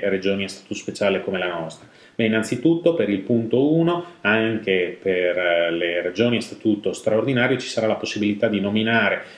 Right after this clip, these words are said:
almeno due senatori sui novantacinque.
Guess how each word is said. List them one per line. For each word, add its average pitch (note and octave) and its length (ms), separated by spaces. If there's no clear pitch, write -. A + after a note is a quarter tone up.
almeno A2 300
due G#2+ 140
senatori G#2+ 600
sui G2+ 180
novantacinque. F2 800